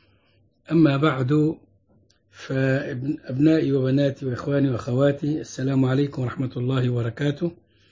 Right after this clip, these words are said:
هذه المحاضرة الخامسة إن شاء الله تعالى في مادة الفرق الإسلامية فيما يختص بهذا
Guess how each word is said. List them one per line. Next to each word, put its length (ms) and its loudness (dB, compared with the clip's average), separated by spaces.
هذه 380 2
المحاضرة 920 -2
الخامسة 1000 0
إن 100 -6
شاء 240 -4
الله 240 0
تعالى 360 -2
في 160 -4
مادة 360 -2
الفرق 340 -8
الإسلامية 720 0
فيما 560 0
يختص 500 -6
بهذا 640 -2